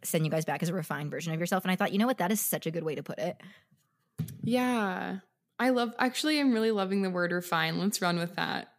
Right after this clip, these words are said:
Speaker 1: Okay. <laughs> Refine over reinvention. Also, you talk a big game about reinventing yourself 'cause you've had all these opportunities to change your name, and yet all I hear once every several months is, "I wanna change my name. I wish I was Tyler. I wish I was Drew."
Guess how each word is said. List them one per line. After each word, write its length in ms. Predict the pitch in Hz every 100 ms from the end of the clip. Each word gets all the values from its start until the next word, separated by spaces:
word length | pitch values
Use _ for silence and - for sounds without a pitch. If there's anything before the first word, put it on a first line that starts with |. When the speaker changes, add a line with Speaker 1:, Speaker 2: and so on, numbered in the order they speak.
| _ _ _ _ _ _ 170
Speaker 1:
Okay. 360 | 165 160 160 -
<laughs> 1160 | 214 - - - - - - 370 359 277 185 - _ _ -
Refine 420 | 196 - 180 170 -
over 260 | 151 156
reinvention. 760 | 151 151 147 92 - - 165 - - -
Also, 480 | 220 214 233 226 - -
you 120 | 208
talk 180 | 285 330
a 60 |
big 260 | 220 160 165
game 220 | 160 151
about 180 | 170 170
reinventing 360 | 165 156 156 180
yourself 340 | 185 185 185
'cause 180 | 175 170
you've 120 | 175
had 100 | 165
all 460 | 160 185 262 302 311
these 120 | 285
opportunities 840 | 269 277 277 226 247 220 208 185 -
to 80 |
change 320 | 226 220 233 226
your 80 | 226
name, 380 | 202 170 170 190
and 140 | 226 226
yet 160 | 220
all 260 | - 220 247
I 200 | 277 294
hear 360 | 277 202 185 190 269 -
once 280 | 202 247 277
every 220 | 254 254
several 300 | 247 220 240
months 220 | 214 208
is, 120 | 208 -
"I 120 | 277
wanna 180 | 294 233
change 220 | 240 220
my 80 | 262
name. 280 | 311 302 208 - -
I 160 | 320
wish 180 | 269 233
I 80 | 196
was 140 | 208
Tyler. 420 | - 294 302 214 -
I 120 | 302
wish 180 | 262 196
I 80 | 196
was 160 | 220 240
Drew." 340 | 311 285 214